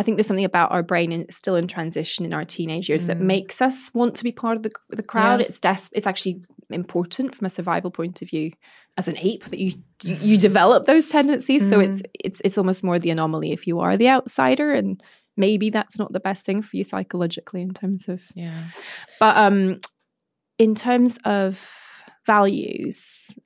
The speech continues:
Speaker 1: I think a-, actually articulating what your values are and really kind of calling them out and writing them down somewhere for those days where you're struggling, I found that to be, it's such a simple thing,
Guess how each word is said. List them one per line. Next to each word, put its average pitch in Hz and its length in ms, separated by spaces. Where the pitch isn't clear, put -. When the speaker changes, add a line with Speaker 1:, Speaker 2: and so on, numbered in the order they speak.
Speaker 1:
I 226 60
think - 280
a-, 214 160
actually - 240
articulating 190 880
what 180 160
your 180 160
values 175 580
are 170 220
and 175 140
really 175 320
kind 175 200
of 175 140
calling 170 600
them 170 280
out - 460
and 180 180
writing 170 340
them 160 100
down 175 280
somewhere 165 460
for - 140
those 170 260
days 160 340
where 170 80
you're 165 160
struggling, 170 760
I 202 100
found 294 260
that 285 240
to - 100
be, 160 160
it's 220 120
such 269 160
a 254 40
simple 226 480
thing, 294 400